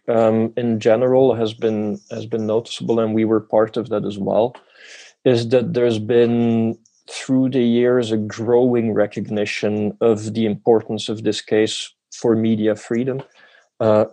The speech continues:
coming really with the, the, the, the latest set of, of charges under the Espionage Act. Like, it became very clear at that point that it was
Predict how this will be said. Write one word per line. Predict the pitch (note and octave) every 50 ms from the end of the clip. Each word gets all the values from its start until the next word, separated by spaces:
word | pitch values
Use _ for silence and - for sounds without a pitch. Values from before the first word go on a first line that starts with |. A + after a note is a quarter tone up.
| _ -
coming | - C3+ B2 B2+ B2+ B2 A#2+ A2+
really | G#2 A2+ A2+ A2+ A#2 A2+ A2+ A2 G#2+ G#2+ G2+ -
with | G#2+ G#2 G#2 G#2+ A#2 A#2 A#2 A#2 - - - - - - -
the, | - A2+ G#2 A2+ A2 G#2+ G#2 G#2 G#2 G#2 G#2 G#2 G#2 G#2 G2+ G2+ G2+ G2+ G2 G2 G2+ - _ -
the, | - - G#2 G2+ G2 G2+ G2+ F#2 -
the, | - G#2+ G2+ G2+
the | G2+ - G#2 G#2
latest | F#2+ G#2 G#2 G#2+ A#2 A2+ - G#2+ - -
set | - - G2+ G2+ G2+
of, | G2+ G2+ G2+ G2+ G#2 -
of | - - - -
charges | - - A#2 G#2+ A2 G#2+ A2 G2+
under | G#2+ G2+ G#2 G#2
the | G#2 G2 G#2 G#2
Espionage | G#2+ G#2+ - _ - - - G#2 G#2 G2 F#2+ F#2+ G2 G#2
Act. | G2 - -
Like, | - G2+ G2+
it | - G#2+ G#2
became | A2 G#2 - - A2 G#2+ G#2
very | F#2+ G#2+ G#2+ A2+ A#2 G#2+
clear | G#2 - - A#2 A2 A2
at | G#2 G2+
that | G2 A2 G2+ - _
point | - A2 G#2 G2+ G#2 G2+ G2+
that | G2+ G2+ G2+
it | G#2+ G#2
was | G2+ G#2+ G#2 G2+ F#2+ G#2+ G#2 -